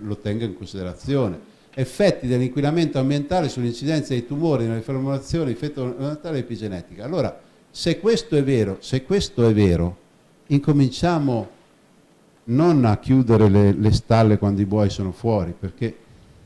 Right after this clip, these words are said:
no? Dovremmo incominciare,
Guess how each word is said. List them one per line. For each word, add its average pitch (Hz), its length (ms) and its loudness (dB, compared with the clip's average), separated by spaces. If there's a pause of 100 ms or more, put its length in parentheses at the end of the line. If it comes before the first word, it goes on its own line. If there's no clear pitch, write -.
(540)
no? 143 260 0 (580)
Dovremmo 135 600 -2 (200)
incominciare, 135 960 2